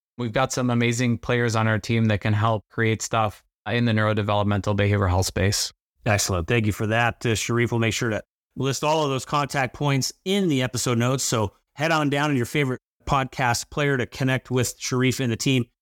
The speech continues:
Speaker 2: You can head over to a free global online community as well over at passionate pioneers dot com. There will be a post for Sharif's episode where you can also leave comments, feedback, suggestions, or otherwise,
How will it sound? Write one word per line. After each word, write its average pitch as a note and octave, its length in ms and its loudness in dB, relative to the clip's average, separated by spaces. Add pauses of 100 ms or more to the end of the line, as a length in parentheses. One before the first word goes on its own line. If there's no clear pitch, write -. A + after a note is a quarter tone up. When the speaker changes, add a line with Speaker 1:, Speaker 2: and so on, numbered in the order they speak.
(160)
Speaker 2:
You C#3+ 60 -6
can E3+ 80 0
head E3+ 60 0
over D#3+ 200 0
to C#3 60 -2
a - 20 -8
free E3+ 260 -2
global D#3 380 0
online B2 380 2
community A#2 360 0
as G2 100 0
well A2+ 360 2
over G#2+ 200 0
at F#2+ 80 -6
passionate A2 380 0
pioneers G#2 460 0
dot G2 240 -2
com. A#2 320 -2 (280)
There C#3 80 -6
will D3+ 80 -2
be C#3 140 0
a A2+ 40 -2
post B2+ 320 -4
for A2+ 280 0
Sharif's B2 360 0
episode A#2+ 440 -2
where C3 180 0
you A#2+ 140 -2
can B2 120 -8
also C#3 380 -2
leave A#2+ 300 0
comments, A#2+ 440 -2
feedback, A#2 460 0
suggestions, G#2+ 480 -2
or A2 80 0
otherwise, A#2+ 340 0